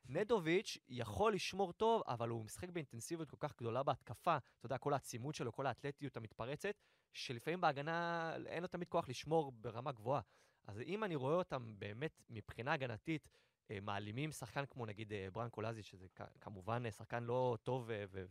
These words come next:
ותורם יותר מדי, אבל את ההגנה שלו נותן, ודובריץ' את ההגנה שלו נותן, אז אם הם מורידים את הדקות שלהם, עכשיו שקמפסו מגיע,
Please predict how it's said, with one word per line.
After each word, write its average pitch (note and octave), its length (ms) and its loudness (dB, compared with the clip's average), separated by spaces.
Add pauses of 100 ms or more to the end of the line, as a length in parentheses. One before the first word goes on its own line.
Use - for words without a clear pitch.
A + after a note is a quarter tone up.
(120)
ותורם A#2+ 280 -2
יותר C#3 160 -2
מדי, A#2+ 180 0
אבל G#2 140 -2
את - 100 -8
ההגנה G#2+ 260 -4
שלו B2 160 -8
נותן, B2+ 300 0 (400)
ודובריץ' A#2+ 540 -2
את - 60 -12
ההגנה A2+ 240 -2
שלו C3+ 180 -6
נותן, F3+ 320 0 (640)
אז F#2+ 200 -8
אם F3+ 120 0
הם G3+ 100 4
מורידים C3 380 0
את F3+ 100 -6
הדקות A#2 300 -4
שלהם, D3+ 640 -2
עכשיו - 200 -10
שקמפסו C#3 460 -6
מגיע, C3 320 -2